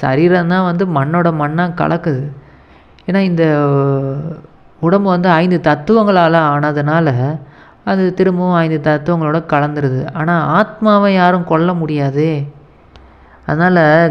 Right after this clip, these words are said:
கவனமா இப்போ வந்து நல்லபடியா படிச்சு மற்றவங்களுக்கு உதவி செய்யுங்க. இது வந்து இப்போ நீங்க நல்லா புரிஞ்சுக்கிட்டீங்க. சத்தியுகத்துக்கு போக போறோம்.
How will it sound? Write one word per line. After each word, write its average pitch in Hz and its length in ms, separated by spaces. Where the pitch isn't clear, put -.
கவனமா 175 600
இப்போ 160 300
வந்து 151 380
நல்லபடியா 165 680
படிச்சு 147 840
மற்றவங்களுக்கு 151 640
உதவி 175 500
செய்யுங்க. 139 300
இது 151 160
வந்து 160 280
இப்போ 156 260
நீங்க 156 200
நல்லா 156 300
புரிஞ்சுக்கிட்டீங்க. 165 800
சத்தியுகத்துக்கு 156 640
போக 151 500
போறோம். 151 420